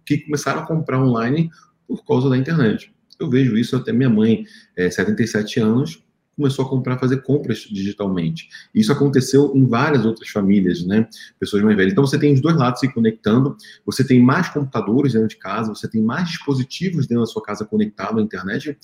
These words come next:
e muitas vezes você não dá tanto essa segurança, né? E também outro ponto são as empresas que crescem muito rapidamente e acabam também não olhando para esse lado da segurança dentro das empresas, o que acarreta,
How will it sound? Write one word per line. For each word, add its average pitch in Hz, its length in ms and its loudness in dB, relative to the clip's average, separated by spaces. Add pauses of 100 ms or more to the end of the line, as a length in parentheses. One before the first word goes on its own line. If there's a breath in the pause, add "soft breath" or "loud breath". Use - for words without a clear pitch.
(300 loud breath)
e 123 80 6
muitas 151 320 6
vezes 131 340 4
você 143 220 2
não 139 180 4
dá 123 220 0
tanto 120 280 -4
essa 127 160 -8
segurança, 127 800 0
né? 95 240 -2 (380 loud breath)
E - 80 4
também 160 380 2
outro 139 280 0
ponto 160 380 0
são 156 240 -6
as 143 160 -2
empresas 135 480 0
que 131 140 -6
crescem 135 420 0
muito 110 240 4
rapidamente 104 840 -2 (320 soft breath)
e 113 60 -2
acabam 123 380 0
também 117 340 4
não 147 300 4
olhando 135 680 2
para 113 140 -2
esse 113 200 -6
lado 110 240 -8
da 107 120 0
segurança 104 640 -6 (400 soft breath)
dentro 101 120 2
das 98 140 2
empresas, 104 480 -2
o 107 120 -4
que 113 260 -6 (100)
acarreta, 104 560 -8